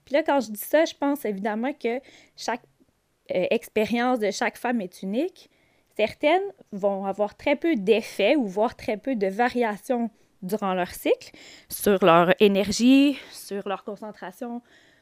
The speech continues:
sur leur, euh, organisation même, je dirais. Mais d'autres, euh, vont vivre des variations plus intenses, puis, euh, mais même des fois, euh, des,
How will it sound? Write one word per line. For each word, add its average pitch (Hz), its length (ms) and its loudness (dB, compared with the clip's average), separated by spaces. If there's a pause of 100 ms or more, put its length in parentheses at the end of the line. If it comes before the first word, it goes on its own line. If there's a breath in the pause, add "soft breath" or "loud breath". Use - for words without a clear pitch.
(100)
sur 196 220 -2
leur, 196 300 2
euh, 180 120 0 (100)
organisation 208 840 -2
même, 294 240 -4
je 254 80 -8
dirais. 226 320 -10 (840 loud breath)
Mais 285 360 8
d'autres, 294 420 4
euh, 220 220 4 (480)
vont 220 240 -2
vivre 254 260 -2
des 220 120 4
variations 220 520 0
plus 262 300 -2
intenses, 247 680 0
puis, 214 280 0
euh, 180 420 4 (400)
mais 220 140 2
même 226 260 0
des 208 140 0
fois, 233 380 0
euh, 180 280 2
des, 185 300 -6